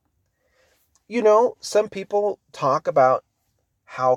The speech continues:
coffee makes them feel a little weird or maybe they can't sleep. In my case, for some weird reason, it really affects me.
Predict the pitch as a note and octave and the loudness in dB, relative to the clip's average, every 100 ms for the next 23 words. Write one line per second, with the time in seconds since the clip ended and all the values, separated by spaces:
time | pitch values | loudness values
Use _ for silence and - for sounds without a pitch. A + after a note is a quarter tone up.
0 | - C#3+ B2 C3 - B2+ C3 - - B2 | -2 -2 -2 -2 -6 -8 -8 -12 -10 -8
1 | B2 - B2+ B2+ - C#3 B2 A#2+ A#2 A2+ | -8 -8 -10 -10 -14 -10 -4 -2 -2 -2
2 | A#2 A#2 B2 C#3+ E3+ E3+ E3+ E3+ E3 C#3 | -2 -2 -2 -2 -2 0 0 0 0 -2
3 | A#2 A#2+ A#2+ B2 A#2 A#2 A2 - A#2+ G#2 | -2 -4 -6 -8 -6 -6 -8 -10 -8 -8
4 | - - F3 F3 F3+ F3 _ _ _ _ | -10 -12 -8 -6 -6 -10 _ _ _ _
5 | _ _ _ _ - E3 E3+ A3 - C#4 | _ _ _ _ -8 -4 -2 -2 -4 -4
6 | - C#3 - - _ _ _ - C#3+ C#3 | -2 -4 -6 -16 _ _ _ -10 -8 -6
7 | - - C4+ C#4 F3+ E3+ G#3+ G3+ C3+ C3 | -4 0 0 0 -4 -6 -4 -4 -2 -2
8 | D#3 C3 D#2+ C#3 D#3+ _ _ _ _ _ | 0 -2 -10 -14 -18 _ _ _ _ _
9 | - D#3 E3+ G3+ B3+ C4 A3 - D3+ - | -10 -10 -2 -2 0 0 -2 -4 -6 -8
10 | - - | -20 -20